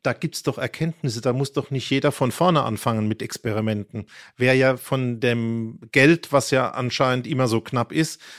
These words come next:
eine tolle Möglichkeit, es möglichst effizient einzusetzen. Also einen Plan haben, äh, das zu erreichen, äh, ein Ziel haben, einen Plan haben und, äh, das Geld besorgen und die Leute einspannen,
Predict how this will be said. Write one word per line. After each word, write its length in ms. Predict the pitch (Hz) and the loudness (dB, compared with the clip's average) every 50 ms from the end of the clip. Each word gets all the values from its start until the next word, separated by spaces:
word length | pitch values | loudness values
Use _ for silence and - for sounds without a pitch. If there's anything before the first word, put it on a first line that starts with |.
| - - - | -18 -8 -2
eine 180 | 131 127 120 | 0 0 0
tolle 280 | - - 147 135 131 135 | 2 6 6 6 8 6
Möglichkeit, 760 | 131 131 131 120 - - 143 120 - - - 131 127 120 - | 6 4 2 2 2 0 -2 -2 -2 0 0 0 0 0 -4
es 120 | - - | -6 -4
möglichst 560 | 127 117 113 - - 127 113 - - - - - | -2 -2 -2 -4 -4 -6 -6 -6 -8 -10 -12 -10
effizient 460 | - 120 - 113 - - 113 113 110 | -10 -8 -8 -8 -8 -8 -8 -6 -8
einzusetzen. 680 | - 107 95 - 117 - - - - - - - - - _ _ _ _ _ - | -8 -10 -12 -12 -14 -14 -14 -16 -16 -16 -16 -18 -18 -20 _ _ _ _ _ -2
Also 180 | 135 120 135 | -2 0 0
einen 120 | 131 110 - | 0 0 2
Plan 380 | 143 143 147 160 180 185 180 | 2 4 6 6 4 4 4
haben, 520 | 170 180 180 180 180 180 185 185 185 180 175 - - - - - - - _ | 2 2 2 2 2 2 0 0 -2 -2 -4 -6 -12 -20 -20 -20 -20 -20 _
äh, 400 | - - 143 143 143 139 139 139 | -4 -2 2 2 4 4 4 2
das 260 | 135 131 139 127 113 - | 2 0 -4 -4 -6 -6
zu 160 | - - 165 | -2 0 2
erreichen, 720 | 143 131 110 131 135 143 143 - - 151 147 143 143 143 | 2 2 2 2 2 2 2 0 0 -2 -2 0 -2 -2
äh, 280 | 143 135 131 135 131 135 - | -2 -2 -2 -2 -2 -2 -4
ein 100 | 135 110 | -8 -10
Ziel 320 | - - - 190 196 180 151 | -6 -2 2 2 4 4 4
haben, 300 | 165 170 165 156 156 156 | 2 2 2 0 0 -2
einen 160 | 135 123 117 | -4 -4 -2
Plan 340 | 135 135 131 131 143 147 135 | -2 0 0 0 0 -2 -4
haben 360 | 143 147 147 143 139 147 147 135 | -2 -2 -2 -2 -2 -4 -6 -6
und, 200 | 131 123 113 - | -6 -6 -4 -2
äh, 180 | 135 131 127 127 | 0 0 0 -2
das 160 | 120 - - | -2 -6 -4
Geld 260 | - 131 131 - _ | -6 -6 -6 -6 _
besorgen 640 | - 135 117 - 135 127 127 131 127 131 135 135 - - - - - | -8 -6 -2 0 0 2 2 0 0 -2 -6 -8 -10 -14 -20 -20 -12
und 180 | - 156 135 123 | -6 -4 0 0
die 60 | 123 | 2
Leute 340 | 110 113 123 127 131 131 - | 2 2 2 2 0 -2 -2
einspannen, 720 | 127 123 120 - - - 135 123 120 127 123 123 117 113 | -2 -4 -4 -6 -4 -4 -2 -2 0 0 -2 -4 -4 -8